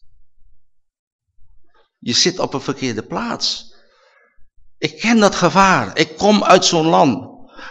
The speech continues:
De grootste moslimland ter wereld is Indonesië. De grootste moskee ter wereld, die zit in Jakarta. In het land waar ik vandaan kom. Het zijn geen geintjes.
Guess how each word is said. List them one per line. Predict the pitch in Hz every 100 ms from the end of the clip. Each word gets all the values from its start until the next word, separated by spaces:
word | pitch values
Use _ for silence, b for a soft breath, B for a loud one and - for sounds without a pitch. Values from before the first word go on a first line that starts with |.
| B
De | -
grootste | - 185 214 220 - 170
moslimland | 170 196 180 170 170 160 -
ter | 127
wereld | 175 165 -
is | - 131
Indonesië. | 127 123 120 160 147 - - - - - B B B
De | 131
grootste | 127 170 - - 160
moskee | 139 185 - - 202 170 -
ter | 151
wereld, | 180 180 147 127
die | 131
zit | - 202 202
in | 160 143
Jakarta. | 135 - 185 170 101 - _ _ - - - -
In | - 127
het | 123
land | 170 180
waar | 156 135
ik |
vandaan | - 113 135 165 139
kom. | 104 78 - - - - - - _ _ b b b b b b
Het | -
zijn | - 185
geen | 190 175
geintjes. | 190 175 101 90 - - -